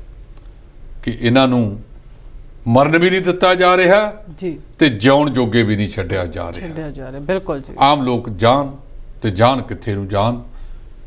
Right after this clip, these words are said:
Speaker 1: ਕਹਿੰਦੇ, "ਮੈਂ ਮਨ ਕੀ ਬਾਤ ਕਰਦਾ ਹਾਂ।" ਉਹ ਭਾਈ ਸਾਹਿਬ, ਮਨ ਕੀ ਬਾਤ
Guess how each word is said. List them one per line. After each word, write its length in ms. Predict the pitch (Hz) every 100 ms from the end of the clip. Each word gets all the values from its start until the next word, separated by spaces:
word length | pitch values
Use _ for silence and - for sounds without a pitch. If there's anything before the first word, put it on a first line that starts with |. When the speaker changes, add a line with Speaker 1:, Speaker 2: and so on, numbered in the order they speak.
| - -
Speaker 1:
ਕਹਿੰਦੇ, 320 | 165 220 247
"ਮੈਂ 140 | 240 226
ਮਨ 240 | 175 240
ਕੀ 200 | 233 247
ਬਾਤ 400 | 185 175 175 -
ਕਰਦਾ 360 | 139 120 127 123
ਹਾਂ।" 100 | 90 - - - - - - - - - - - - - -
ਉਹ 80 | 147
ਭਾਈ 260 | 139 113
ਸਾਹਿਬ, 220 | 110 151
ਮਨ 220 | 135 123 123
ਕੀ 180 | 127
ਬਾਤ 480 | 113 110 117 113 -